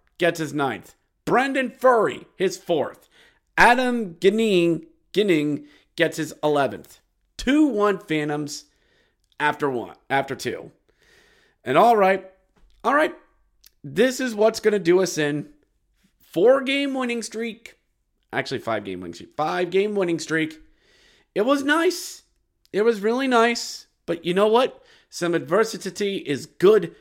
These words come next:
for this team, and I will not be shocked or saddened if we lose one on the road.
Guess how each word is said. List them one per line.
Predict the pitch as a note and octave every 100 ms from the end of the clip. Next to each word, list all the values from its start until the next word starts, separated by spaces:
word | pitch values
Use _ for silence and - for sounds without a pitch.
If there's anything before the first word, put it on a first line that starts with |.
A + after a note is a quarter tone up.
| _ _
for | - G3
this | G3 F3+
team, | - D#3 D3+ D3 C#3 - _ _ _
and | C#3+ C3 C3 B2+ B2+ A#2 B2 A#2+ -
I | A#2 C3+
will | D3 D#3
not | D3+ D3
be | E3
shocked | D3+ C#3+ C#3 C#3
or | D3+
saddened | D3+ C#3+ D#3
if | D3
we | D#3+
lose | E3 F3 D#3+
one | F3+
on | F3+
the | G3
road. | C#4+ E4 -